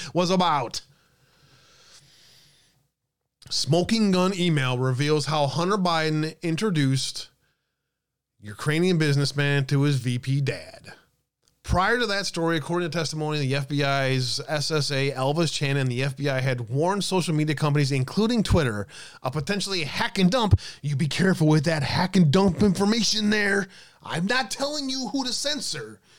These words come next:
but I'm telling you, this could be hacked material from Russia. You need, you should seriously consider taking this stuff down. <sighs> Man.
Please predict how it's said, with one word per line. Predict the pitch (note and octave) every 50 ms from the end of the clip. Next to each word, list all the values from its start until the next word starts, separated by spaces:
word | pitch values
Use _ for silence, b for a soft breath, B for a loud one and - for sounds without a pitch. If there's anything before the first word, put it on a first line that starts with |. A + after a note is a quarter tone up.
| b b b b b
but | - A2+ -
I'm | D#3+ D#3+
telling | C#3 - - F3 E3+ D#3 C3 G2+
you, | F#2 F2+ F2 - b b b b b b b b b b b
this | - E3+ D#3+ -
could | - D#3+ C#3
be | C#3 C#3+
hacked | A#2 - - F#3+ - - -
material | C3+ - - - - F#3 F#3 D3+ C3+ A#2+
from | - C3 B2+ A#2+ E3
Russia. | A3 G#3+ - - - A2 - - - b b b b b b b b b b b b b b b b b b b b b _ _ _ _ _ _
You | C3 C#3+
need, | C#3+ B2 A2+ A#2 A2+ -
you | C#3+ D3
should | C3 - C#3+ C3 -
seriously | - - - C#3+ C#3 C3+ C3+ C3+ - D3 C#3+
consider | C3+ D3 C3+ - E3 C#3
taking | C3+ C3+ D#3 D3+ D3+ D3+ D#3+
this | D#3 -
stuff | - - D#3+ D3+ C3+ -
down. | E3 E3 D3+ C#3 C#3 C#3+ C3+ C3 b b b b b b b b b b b b b b b b b b b b b b b b b b b b b b b b b b b b b _ _ _ _ _ _ _ _
<sighs> |
Man. | E3